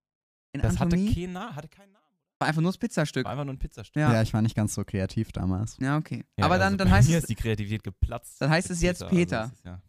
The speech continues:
Speaker 2: Peter, genau. Und, ähm, Peter hat natürlich einen ganz langen Weg. Also es geht erstmal los, es muss, ähm, muss im Mund, muss es natürlich erstmal zerstückelt werden und dann geht's durch den Magen, da kommen alle möglichen Drüsen noch dazu und dadurch wird dann Peter immer mehr zersetzt, vor allem aus Pankreas und Leber kommen da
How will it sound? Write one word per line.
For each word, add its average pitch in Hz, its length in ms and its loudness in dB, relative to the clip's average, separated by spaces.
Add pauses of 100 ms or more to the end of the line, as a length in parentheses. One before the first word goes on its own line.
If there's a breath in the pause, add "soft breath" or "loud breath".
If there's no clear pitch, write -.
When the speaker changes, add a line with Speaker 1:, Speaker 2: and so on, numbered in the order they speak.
Speaker 2:
Peter, 90 260 -14
genau. 92 280 -12 (460 loud breath)
Und, 98 340 -6
ähm, 101 420 -2
Peter 131 260 0
hat 120 80 -6
natürlich 107 200 -6
einen 104 60 -6
ganz 110 260 -6
langen 101 380 -4
Weg. 143 260 -4
Also 101 160 -6
es 95 100 -10
geht 98 140 -10
erstmal 98 260 -10
los, 104 240 -4
es 98 60 -14
muss, 98 240 -8
ähm, 92 400 -6
muss - 300 -10 (600)
im 117 140 -6
Mund, 120 360 0
muss 104 180 -6
es 104 60 -8
natürlich 95 200 -8
erstmal 98 220 -8
zerstückelt - 760 -4
werden 101 400 -4
und 92 180 -6
dann 98 180 -4 (260 soft breath)
geht's - 160 -12
durch 107 160 -6
den 127 240 -4
Magen, 101 580 -4
da 98 120 -6
kommen 107 160 -6
alle 104 180 -4
möglichen 107 400 -4
Drüsen 120 420 -2
noch 107 160 -4
dazu 107 600 -4
und 92 160 -6
dadurch 101 220 -2
wird 101 140 -6
dann 98 160 -6
Peter 104 340 -8
immer 98 180 -8
mehr 101 160 -4
zersetzt, 104 560 -8
vor 90 160 -6
allem 98 160 -4
aus 98 140 -6
Pankreas 104 420 -8
und 92 140 -10
Leber 107 300 -4
kommen 104 200 -6
da 98 160 -4